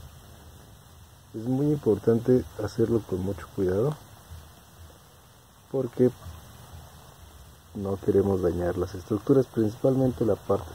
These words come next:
femenina, que es, digamos, la que si se rompe o se, se daña, pues ya no hay vuelta atrás. En general esto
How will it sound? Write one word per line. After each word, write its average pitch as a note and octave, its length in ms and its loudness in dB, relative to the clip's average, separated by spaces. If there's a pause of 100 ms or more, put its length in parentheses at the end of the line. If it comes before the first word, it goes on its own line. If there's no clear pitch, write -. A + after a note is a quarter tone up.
femenina, A#2+ 460 2 (2000)
que G2 120 0
es, F#2+ 100 -2
digamos, G2+ 460 2 (1300)
la E2+ 160 -8
que D#2+ 120 -14 (120)
si G2 100 -12
se - 180 -10
rompe A2+ 380 0
o F#2 140 2
se, F#2 180 -6 (180)
se G2+ 100 -6
daña, B2 320 0 (1300)
pues - 120 -16 (840)
ya G2+ 140 -10
no F#2+ 80 -8
hay F#2 60 -6
vuelta F#2 300 -10
atrás. - 220 -14 (4000)
En A2 100 -12
general B2 480 2
esto C3 440 4